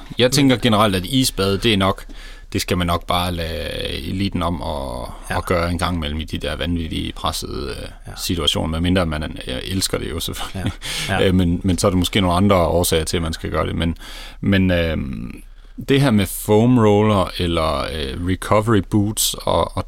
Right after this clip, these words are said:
Speaker 1: den slags, der vil jeg mere sige, at på alle de dage, som, som man populært kalder for mellemdage, altså det vil sige dage, hvor man ikke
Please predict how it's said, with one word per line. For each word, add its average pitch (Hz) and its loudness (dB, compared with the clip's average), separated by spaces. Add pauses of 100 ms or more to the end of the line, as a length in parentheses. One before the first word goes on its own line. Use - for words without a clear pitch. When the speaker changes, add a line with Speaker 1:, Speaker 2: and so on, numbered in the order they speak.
(140)
Speaker 1:
den 123 2
slags, - 0 (920)
der 139 4
vil 95 2
jeg 101 4
mere 110 6
sige, 110 0
at - -4 (500)
på 104 2
alle 110 2 (500)
de 117 0
dage, 101 2
som, 87 -2 (140)
som - -4
man 80 -2
populært 92 0
kalder 82 0
for - -4
mellemdage, 87 0 (460)
altså - -6
det 101 0
vil 95 0
sige 98 0
dage, 107 4
hvor 110 2
man 98 2 (160)
ikke 139 2